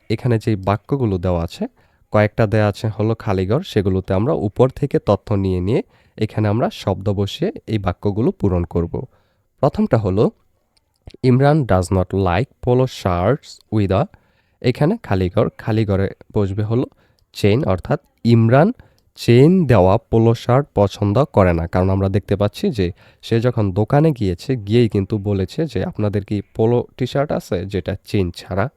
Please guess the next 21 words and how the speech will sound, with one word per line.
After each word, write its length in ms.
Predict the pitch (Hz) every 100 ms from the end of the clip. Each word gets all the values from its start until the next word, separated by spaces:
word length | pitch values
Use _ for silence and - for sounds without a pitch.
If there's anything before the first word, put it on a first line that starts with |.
| _ _ _ _ _ _ -
এরপর 420 | 147 156 104 104
দ্বিতীয়টা 440 | 101 120 175 170
হলো, 320 | 113 95 110 214 _ _ _ _ _
আ, 280 | 113 92 127 - -
এখানে 240 | - 160
খালি 280 | - 127 131
করা 160 | 113 104
হবে 220 | 104 101
স্মল 460 | - 104 90 107 185 _ _ -
সাইজ 520 | - 101 92 127 -
শার্ট 540 | - - 101 90 127 - _ -
ফিটস 460 | 131 185 - - -
ইমরান 340 | 98 90 147
পারফেক্টলি, 540 | - 90 - 90 101
অর্থাৎ 300 | 95 90 143 - -
একটি 240 | 107 - 117
ছোট 360 | - - 120 175
সাইজের 500 | 185 95 87 90 95
শার্ট 460 | - 85 107 - -
ইমরানের 300 | 104 95 104
শরীরে 440 | 107 - 107 113